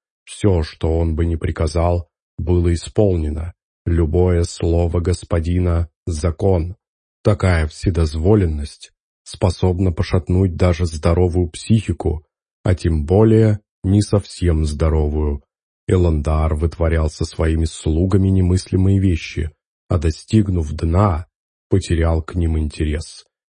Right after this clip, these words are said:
Человеческая душа почувствовала фальшь безотказной любви, прописанной в настройках.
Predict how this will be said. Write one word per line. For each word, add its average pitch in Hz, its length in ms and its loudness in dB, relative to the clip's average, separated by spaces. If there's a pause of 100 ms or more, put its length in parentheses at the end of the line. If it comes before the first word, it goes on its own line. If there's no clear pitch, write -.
Человеческая 90 840 0
душа 87 400 -2
почувствовала 85 800 -4
фальшь 85 540 -2
безотказной 80 720 -2
любви, 80 640 0 (340)
прописанной 85 680 -2
в 80 60 -4
настройках. 80 920 -6